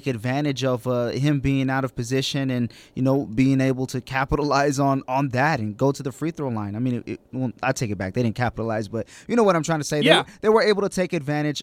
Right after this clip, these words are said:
Speaker 1: of, of what was going on at that moment and get to the free throw line. But either way, though,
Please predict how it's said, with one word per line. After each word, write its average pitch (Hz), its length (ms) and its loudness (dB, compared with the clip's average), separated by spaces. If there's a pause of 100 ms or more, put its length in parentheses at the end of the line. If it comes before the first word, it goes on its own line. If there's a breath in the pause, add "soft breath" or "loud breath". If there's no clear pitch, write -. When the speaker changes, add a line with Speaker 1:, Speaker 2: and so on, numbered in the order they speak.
Speaker 1:
of, 127 360 -4
of 131 260 -2
what 135 200 -2
was 139 140 -2
going 135 240 -2
on 131 180 -2
at 123 120 -8
that 135 200 -2
moment 131 400 -2 (180 loud breath)
and 135 140 0
get 147 220 2
to 175 180 4
the 147 80 2
free 139 220 -4
throw 135 160 -4
line. 127 300 -2
But 135 140 -2
either 214 220 -2
way, 151 240 2
though, 135 240 0